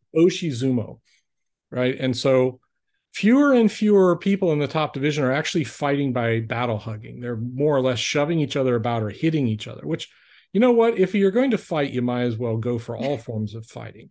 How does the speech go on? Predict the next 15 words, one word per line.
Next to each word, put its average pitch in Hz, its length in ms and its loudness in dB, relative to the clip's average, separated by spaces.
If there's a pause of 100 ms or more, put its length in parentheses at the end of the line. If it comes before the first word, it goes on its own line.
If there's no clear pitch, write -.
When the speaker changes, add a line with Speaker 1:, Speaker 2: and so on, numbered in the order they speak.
(100)
Speaker 2:
Mm. 196 140 -14 (240)
Speaker 1:
But 185 120 4
if, - 240 -2
if 190 200 -4
you 190 100 -4
want 247 320 2
to - 80 -20
take 208 180 2
a 175 40 4
look 156 480 -2
at 127 340 -4
how 170 320 -6
things 139 360 -4
have 110 100 -8
changed, - 680 -10